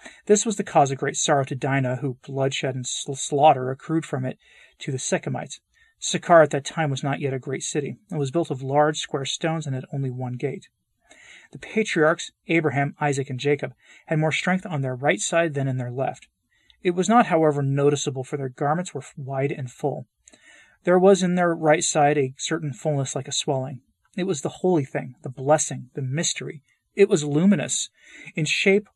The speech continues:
like a bean, and it contained a germ. The firstborn received it from the father, hence the prerogatives of primogeniture. Jacob received it instead of Esau because Rebekah knew that he was the one destined for it.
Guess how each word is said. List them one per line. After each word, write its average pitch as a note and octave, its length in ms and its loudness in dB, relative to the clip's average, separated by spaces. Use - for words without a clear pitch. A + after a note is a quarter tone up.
like D#3 160 0
a D3 60 0
bean, D3 280 0
and B2+ 120 -4
it - 100 -10
contained D3 560 -8
a C3+ 60 -10
germ. C3+ 420 -8
The G3+ 80 2
firstborn F3+ 720 0
received D#3 340 -2
it - 60 -14
from C#3+ 160 -8
the C3+ 40 -6
father, D3+ 480 2
hence D#3+ 240 -8
the - 60 -20
prerogatives C#3+ 640 2
of B2+ 180 -8
primogeniture. B2+ 840 -6
Jacob G3+ 380 6
received E3 340 0
it D#3 60 0
instead D3 260 -4
of C#3 100 -6
Esau C#3 360 -2
because C3+ 360 -4
Rebekah C#3+ 380 -2
knew C#3 240 0
that B2+ 140 -4
he C#3+ 120 -6
was B2+ 180 -8
the C#3 80 -4
one B2+ 280 -6
destined C3+ 380 -4
for C#3+ 280 -4
it. - 80 -18